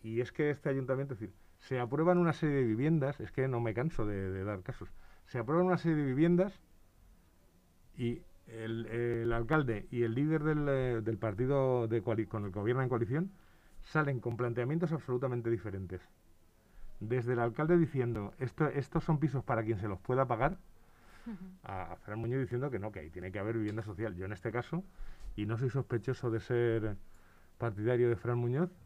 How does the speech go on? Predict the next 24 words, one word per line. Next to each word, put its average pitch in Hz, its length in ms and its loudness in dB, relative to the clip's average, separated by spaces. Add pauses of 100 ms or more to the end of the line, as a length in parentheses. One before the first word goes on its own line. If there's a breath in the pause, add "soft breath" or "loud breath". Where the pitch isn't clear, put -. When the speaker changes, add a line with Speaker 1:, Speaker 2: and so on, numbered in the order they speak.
(320)
Speaker 1:
creo 98 240 -6
que 117 160 -2
si 104 240 -8
alguien 104 200 -4
tiene 110 180 -2
razón 120 240 -6
es 147 200 -8
el, 101 260 -6 (180)
es - 80 -16
el, 92 240 -6
el 87 160 -12
líder 101 300 -4
de 90 200 -4
Más, 92 240 -6
de 85 460 -8
Leganemos, 92 640 -6
Más 90 160 -6
Madrid. 107 300 -2 (720 soft breath)
Porque 90 220 -8
si - 140 -14
se - 140 -2
han 139 100 2
cedido 151 400 4
terrenos 127 420 0